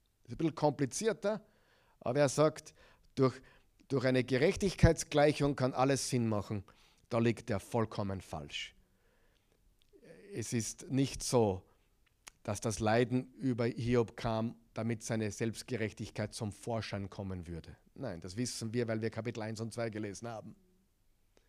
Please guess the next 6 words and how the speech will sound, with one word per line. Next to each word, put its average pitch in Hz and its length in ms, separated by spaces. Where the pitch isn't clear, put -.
Also 170 440
Elihu 247 420
liegt 220 220
in 202 100
vielen 214 300
richtig. 202 540